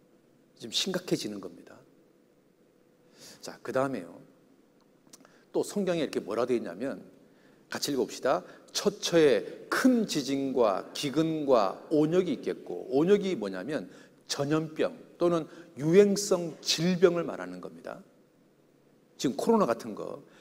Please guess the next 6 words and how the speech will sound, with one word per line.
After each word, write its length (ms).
마지막 400
시대가 240
되면 360
전염병이 640
생길 280
거다, 400